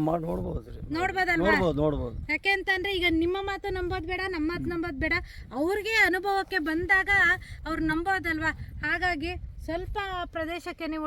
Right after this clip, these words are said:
Speaker 2: ಟ್ರಯಲ್ ಆಗಿ ಮಾಡಿ, ನಿಮಗೆ ನಂಬಿಕೆ ಬಂತು ಅಂದ್ರೆ ಬಳಸಿ. ಕಡಿಮೆ ಖರ್ಚಿನಲ್ಲಿ ಉತ್ತಮ ಇಳುವರಿ ಪಡೆಯೋದಕ್ಕೆ ಗೋಲ್ಡನ್ ಸಾಯಿಲ್ ಉತ್ಪನ್ನಗಳನ್ನ ಬಳಸಿ. ರೈತರಿಗೆ ಅನುಕೂಲ ಆದ್ರೆ ಮಾತ್ರ ಅವ್ರು ಇನ್ನೊಬ್ರಿಗೆ ಹೇಳಕ್ ಸಾಧ್ಯ ಆಗುತ್ತೆ. ಸರ್, ಇವಾಗ ಎಲ್ಲಾ ರೈತರು ಧೈರ್ಯವಾಗಿ ನಂಬಿ ಗೋಲ್ಡನ್ ಸಾಯಿಲ್ ಬಳಸ್ಬೋದಾ?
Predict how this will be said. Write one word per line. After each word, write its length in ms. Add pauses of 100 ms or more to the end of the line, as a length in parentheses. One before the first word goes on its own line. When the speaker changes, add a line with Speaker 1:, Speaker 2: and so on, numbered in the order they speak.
Speaker 2:
ಟ್ರಯಲ್ 360
ಆಗಿ 160
ಮಾಡಿ, 200 (320)
ನಿಮಗೆ 220
ನಂಬಿಕೆ 400
ಬಂತು 260
ಅಂದ್ರೆ 240
ಬಳಸಿ. 280 (320)
ಕಡಿಮೆ 280 (120)
ಖರ್ಚಿನಲ್ಲಿ 520
ಉತ್ತಮ 260 (100)
ಇಳುವರಿ 360
ಪಡೆಯೋದಕ್ಕೆ 460 (340)
ಗೋಲ್ಡನ್ 400
ಸಾಯಿಲ್ 240
ಉತ್ಪನ್ನಗಳನ್ನ 580 (160)
ಬಳಸಿ. 380 (380)
ರೈತರಿಗೆ 540
ಅನುಕೂಲ 300 (120)
ಆದ್ರೆ 200 (120)
ಮಾತ್ರ 280
ಅವ್ರು 180
ಇನ್ನೊಬ್ರಿಗೆ 460
ಹೇಳಕ್ 320
ಸಾಧ್ಯ 320
ಆಗುತ್ತೆ. 300 (380)
ಸರ್, 200
ಇವಾಗ 220 (440)
ಎಲ್ಲಾ 280
ರೈತರು 280 (100)
ಧೈರ್ಯವಾಗಿ 480
ನಂಬಿ 260
ಗೋಲ್ಡನ್ 320
ಸಾಯಿಲ್ 200
ಬಳಸ್ಬೋದಾ? 460